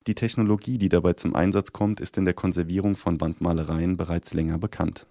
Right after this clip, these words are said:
Seit den neunzehnhundertneunziger Jahren verwendet man das flüchtige Bindemittel Zyklododechan, um kostbare Farbschichten vorübergehend zu schützen.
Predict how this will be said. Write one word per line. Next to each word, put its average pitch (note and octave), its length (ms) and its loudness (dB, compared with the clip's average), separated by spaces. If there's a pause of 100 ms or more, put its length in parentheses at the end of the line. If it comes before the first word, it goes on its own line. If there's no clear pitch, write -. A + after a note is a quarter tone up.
(180)
Seit E2+ 220 -2
den F#2 120 4
neunzehnhundertneunziger F#2 1000 2
Jahren F2+ 360 0
verwendet F#2+ 420 0
man F2+ 140 2
das F2 160 0
flüchtige F#2 420 -2
Bindemittel F#2+ 560 2
Zyklododechan, F#2 1160 0 (440)
um A2 160 0
kostbare F#2 540 -2
Farbschichten - 720 -4
vorübergehend E2 640 -2
zu - 100 -12
schützen. - 500 -8